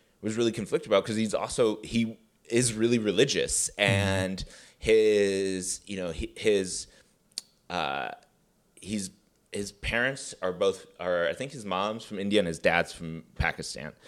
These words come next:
Speaker 2: Oh,
Speaker 1: So that's
Speaker 2: wow.
Speaker 1: also interesting. I might
Speaker 2: Yeah.
Speaker 1: have it switched, but
Speaker 2: Yeah.
Speaker 1: so that's interesting. And he had all these kind of, like, he talked about, like, these conflicts in his life of identity and, and, you know,
Speaker 2: Oh, wow.
Speaker 1: wrestling. And that was very much of,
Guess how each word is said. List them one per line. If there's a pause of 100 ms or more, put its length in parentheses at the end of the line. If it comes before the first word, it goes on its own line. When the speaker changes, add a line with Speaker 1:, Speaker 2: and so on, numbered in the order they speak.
Speaker 2:
Oh,
Speaker 1:
So
that's
Speaker 2:
wow.
Speaker 1:
also
interesting.
I
might
Speaker 2:
Yeah.
Speaker 1:
have
it (360)
switched,
but
Speaker 2:
Yeah. (220)
Speaker 1:
so
that's
interesting.
And
he
had
all
these
kind
of,
like,
he
talked
about,
like,
these
conflicts
in
his
life
of
identity
and,
and,
you
know,
Speaker 2:
Oh,
wow.
Speaker 1:
wrestling.
And
that
was
very
much
of,